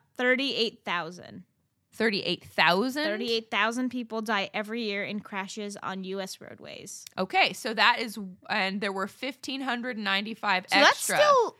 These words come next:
Speaker 2: That's a lot.
Speaker 1: that's a chunk. That's a good chunk,
Speaker 2: Mm-hmm.
Speaker 1: yeah.
Speaker 2: So to put that into perspective for you guys, like, that's a lot of people. And if you decide, like, let's pretend terrorists were hijacking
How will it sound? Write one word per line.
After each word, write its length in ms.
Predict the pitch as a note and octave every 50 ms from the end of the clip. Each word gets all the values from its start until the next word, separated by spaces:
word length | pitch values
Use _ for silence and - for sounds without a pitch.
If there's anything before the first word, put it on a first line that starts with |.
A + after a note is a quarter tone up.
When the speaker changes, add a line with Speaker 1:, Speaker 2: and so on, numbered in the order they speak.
| _ _ -
Speaker 2:
That's 180 | - D4 -
a 60 | A#4 G#4
lot. 260 | D#4+ E4 F4+ F4+ -
Speaker 1:
that's 200 | C#4+ F4 F#4+ -
a 100 | A4+ D#4+
chunk. 400 | - - G#4 F#4 - - A3+ G#3+
That's 140 | E4 D#4 -
a 40 | D#4+
good 180 | C#4+ D4+ A#3+
chunk, 280 | - - C4 A#3 - - G#3
Speaker 2:
Mm-hmm. 80 | G#3+ A3
Speaker 1:
yeah. 220 | A3 G3+ - - F#3+ - _ _ _ _ -
Speaker 2:
So 400 | - - A#3+ A#3 A3+ A3 - - _ _ - -
to 80 | - D4
put 180 | - F4+ F#4
that 160 | G#4+ G4+ G4
into 180 | G4+ G4+ F4 E4
perspective 520 | - C4+ - - - D#3+ - - D#4 E4+ E4
for 100 | - G4
you 180 | F#4+ G4+ G#4+
guys, 480 | G#4+ G#4+ G4 G#4 G#4+ A#4 B4 A#4+ A4+ -
like, 140 | - G#3+ A3
that's 220 | - - - -
a 20 | A4
lot 220 | F#4+ E4 D#4+ C#4
of 80 | A3 -
people. 500 | - B3+ B3+ B3+ - F#3 D3 C#3+ G3+ - _ _ _ _ _ -
And 540 | - A3+ A3 G#3+ G#3+ G#3+ G#3 G#3 G#3 G#3+ - _ _ _ _
if 240 | - G#3 A3 A3 -
you 400 | G#3 G3+ A3 C#4 E4 F#4 F#4+ - - - - G3+ F#3 F#3
decide, 480 | F3 C4+ C#4 - A#3+ G#3 G3+ F#3+ G3 -
like, 240 | - F#3+ F3+ F3 -
let's 160 | A3+ - -
pretend 440 | - - G4 - - D#4 C4 C4 C#4+
terrorists 720 | - - A3+ F#3+ G3+ G#3+ A3+ B3+ C#4 E4+ - - - - -
were 120 | G3+ G3+
hijacking 1000 | F3+ - F#3 F#3 F#3+ G#3+ G#3 A3+ A3 F#3 F#3 F#3+ - - A#3+ A#3+ A#3 B3 D4 D#4